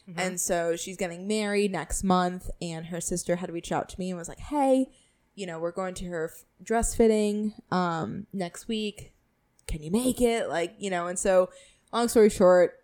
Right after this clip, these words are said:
Speaker 2: booked the tickets, going, and that is my weekly win. I'm so excited to go see her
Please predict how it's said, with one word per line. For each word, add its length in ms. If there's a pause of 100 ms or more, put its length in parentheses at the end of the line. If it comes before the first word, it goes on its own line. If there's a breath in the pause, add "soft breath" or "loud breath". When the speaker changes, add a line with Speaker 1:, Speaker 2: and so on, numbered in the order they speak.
Speaker 2:
booked 280
the 80
tickets, 680 (460)
going, 640 (120)
and 580
that 200
is 120
my 100
weekly 300
win. 180
I'm 140
so 220
excited 400
to 80
go 120
see 240
her 380